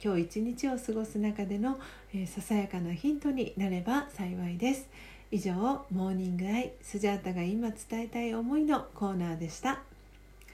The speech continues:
それでは二つ目のコーナーです。二つ目のコーナーはマインドハピネス。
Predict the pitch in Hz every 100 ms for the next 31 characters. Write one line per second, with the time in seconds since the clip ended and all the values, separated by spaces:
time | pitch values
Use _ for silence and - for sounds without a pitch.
0 | - - - - - - 277 277 269 262
1 | 262 - 240 233 220 208 240 240 233 214
2 | 208 208 269 269 - - - - - 226
3 | 226 220 202 185 196 190 180 180 180 254
4 | 269 - 180 180 202 254 262 247 262 214
5 | 190 185 -